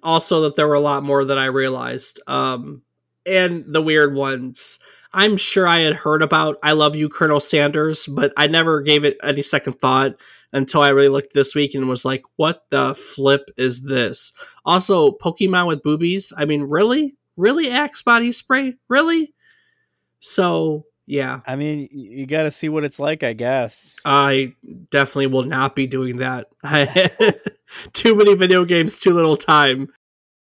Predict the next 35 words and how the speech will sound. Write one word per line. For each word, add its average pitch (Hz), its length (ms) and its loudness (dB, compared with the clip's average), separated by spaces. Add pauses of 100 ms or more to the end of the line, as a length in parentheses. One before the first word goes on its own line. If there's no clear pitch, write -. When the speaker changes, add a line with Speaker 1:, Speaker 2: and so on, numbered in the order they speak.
(120)
Speaker 1:
Uh, 139 600 -4 (180)
yeah. 131 380 -8 (220)
So, 131 1400 -8 (160)
yeah, 240 180 -8 (200)
that's 156 240 -4
it 190 160 -4
for 175 80 -2
me. 196 400 0 (300)
Before 190 300 0
I 202 60 2
take 190 220 0
it 190 60 2
out 185 160 4
of 180 60 -2
there, 180 120 0
Rob, 165 240 2
what 160 120 -4
would 160 100 -6
you 156 60 -2
like 151 160 -2
to 139 120 -6
add 151 180 2
to - 60 -20
today's 151 360 -2
episode? 127 600 -6 (720)
Speaker 2:
As 131 380 -4
always, 123 320 2
I 120 60 2
just 117 100 -6
wanna 120 140 -6
take 123 180 -4
a 117 40 -12
moment 120 260 -12
to 113 60 -20
say 117 200 -10